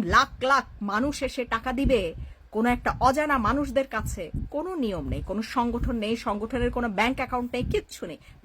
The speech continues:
যা ইচ্ছা তাই। মানে আমরা এখন দেশে হয়ে গেছে ওই যে বলে যে দেশের নাম এখন আপনারা মগের মুল্লুক রাখতেই পারেন, যা ইচ্ছা তাই।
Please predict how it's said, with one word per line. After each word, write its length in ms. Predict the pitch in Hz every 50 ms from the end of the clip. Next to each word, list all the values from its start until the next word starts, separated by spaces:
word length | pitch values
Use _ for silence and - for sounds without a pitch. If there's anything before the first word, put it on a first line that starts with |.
| 190 -
যা 160 | 339 339 381 403 427 370 294
ইচ্ছা 340 | 294 - - - - - 370 330 - -
তাই। 180 | 165 151 - - _ - - - - - - - - - - - - -
মানে 140 | 233 254 302 277 269
আমরা 180 | 269 294 330 330 330
এখন 200 | 311 - - 415 427 453 - - _ _ - -
দেশে 300 | 240 254 - - 370 370 302
হয়ে 160 | 359 349 359 359
গেছে 220 | 320 330 330 - 370
ওই 100 | 359 339 349
যে 60 | 359 330 311
বলে 160 | 302 320 359 359
যে 60 | 392 285 220 -
দেশের 240 | 240 247 - - 302 285 262
নাম 120 | 262 277 294 294 269
এখন 140 | - - 311 294
আপনারা 220 | 269 - 330 320 330
মগের 300 | 294 240 233 240 262 285 277
মুল্লুক 240 | 269 269 254 254 - 208 196
রাখতেই 300 | 208 - - 277 233 - -
পারেন, 200 | 143 - - - - - - _ - - - - - - -
যা 160 | 269 269 285 330 359 427 - _ -
ইচ্ছা 400 | 311 - - - - - 277 214 - -
তাই। 160 | 139 135 -